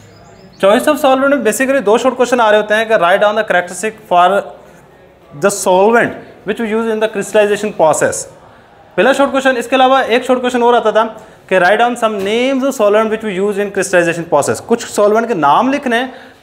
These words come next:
जो crystallization process में इस्तेमाल किए जाते हैं। ये दो short question पास पेपर में काफ़ी दफ़ा आ चुके हैं।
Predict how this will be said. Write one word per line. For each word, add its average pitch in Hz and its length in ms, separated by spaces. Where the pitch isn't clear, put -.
जो 220 100
crystallization 269 640
process 220 360
में 233 120
इस्तेमाल 196 360
किए 170 120
जाते 117 220
हैं। 131 60
ये 185 60
दो 240 120
short 262 180
question 247 220
पास 214 200
पेपर 220 200
में 240 120
काफ़ी 190 220
दफ़ा 220 200
आ 175 160
चुके 196 200
हैं। 196 260